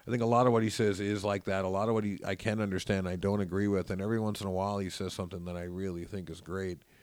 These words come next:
And he was talking about our understanding of nature, and he says, you know, ecology is another ideology, and as such it has some limitations, and we have this idea that nature is this perfect, pristine,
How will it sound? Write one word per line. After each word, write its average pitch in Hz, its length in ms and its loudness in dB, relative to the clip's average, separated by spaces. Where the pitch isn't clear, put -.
And 98 360 -6
he 104 340 -4
was 92 200 -4
talking 127 360 0
about 110 220 2
our 107 140 2
understanding 98 500 -2
of 87 80 -6
nature, 110 360 -2
and 90 80 -4
he 92 100 -4
says, 98 280 -4
you 101 60 -4
know, 95 100 -4
ecology 107 680 -2
is 95 120 0
another 104 460 0
ideology, 101 800 0
and 90 120 -6
as 98 200 -6
such 110 340 -4
it 95 80 -4
has 104 220 -2
some 95 200 -8
limitations, 92 720 -6
and 90 100 -6
we 92 100 -4
have 104 200 -2
this 101 200 -4
idea 98 280 0
that 87 140 -2
nature 95 480 -6
is 90 140 -8
this 87 160 -8
perfect, - 600 -8
pristine, 101 640 -6